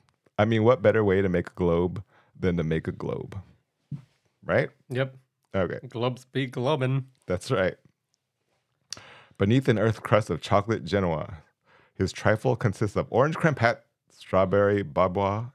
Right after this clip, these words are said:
Speaker 1: and his earth core of raspberry jelly.
Speaker 2: Hmm.
Speaker 1: And it looks pretty good. Prue does say it's amazingly wonderful, ambitious thing to get the entire world in a meringue. <laughs>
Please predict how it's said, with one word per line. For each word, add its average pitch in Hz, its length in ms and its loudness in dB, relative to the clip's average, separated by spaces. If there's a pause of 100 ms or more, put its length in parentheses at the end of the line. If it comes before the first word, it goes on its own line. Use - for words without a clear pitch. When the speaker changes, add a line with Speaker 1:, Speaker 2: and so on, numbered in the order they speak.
(120)
Speaker 1:
and 87 200 -2
his 87 220 -4 (100)
earth 98 320 -4
core 95 300 0
of 73 260 -4
raspberry 87 840 -2
jelly. - 400 -14 (240)
Speaker 2:
Hmm. 113 120 -8 (360)
Speaker 1:
And 147 100 6
it 190 40 0
looks 269 140 -2
pretty 349 180 0
good. 165 240 2 (1500)
Prue 151 160 2
does 139 200 2
say 139 180 2
it's - 320 -2
amazingly 113 720 -2
wonderful, 98 480 -2
ambitious 92 420 -4
thing 92 260 -6
to 95 100 -8
get 90 180 -4
the 90 100 -2
entire 98 460 0
world 95 440 0 (160)
in 92 100 -4
a 90 60 -2
meringue. 73 520 -4 (300)
<laughs> - 40 -16